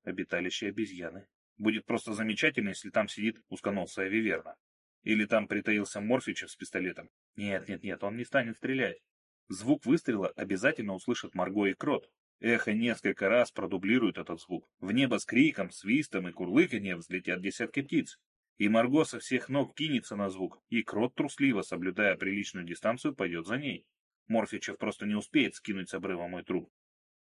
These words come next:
Я приближался к кустам, как к вражеской амбразуре. Мне уже мерещилось чье-то тяжелое и частое дыхание.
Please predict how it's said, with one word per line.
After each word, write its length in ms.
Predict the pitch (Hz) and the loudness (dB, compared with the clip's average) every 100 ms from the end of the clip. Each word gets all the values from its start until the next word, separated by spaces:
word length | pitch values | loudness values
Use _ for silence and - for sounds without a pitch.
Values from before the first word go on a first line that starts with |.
| _ | _
Я 280 | 98 98 135 | -6 2 2
приближался 640 | 139 127 135 135 117 - - | 4 4 4 4 2 -2 -4
к 40 | |
кустам, 480 | 117 - - 107 85 | -4 0 4 4 2
как 220 | - 92 | -8 -6
к 40 | 90 | 0
вражеской 560 | 101 123 120 - 127 | 2 2 0 -4 -4
амбразуре. 680 | - 113 110 120 117 85 - _ _ - | -2 -4 -2 -2 0 -2 -6 _ _ -2
Мне 340 | 104 110 113 | 0 4 4
уже 240 | 104 107 | 2 2
мерещилось 600 | 110 123 131 - 92 87 - | 2 4 2 2 -6 -8 -8
чье-то 420 | - 104 98 95 | -8 -2 -2 -2
тяжелое 480 | - 92 113 139 98 | -6 -4 0 2 0
и 220 | - 95 | -2 -8
частое 400 | - 87 - 95 | -6 -8 -6 -8
дыхание. 560 | 98 - 123 98 82 | -6 0 0 0 -8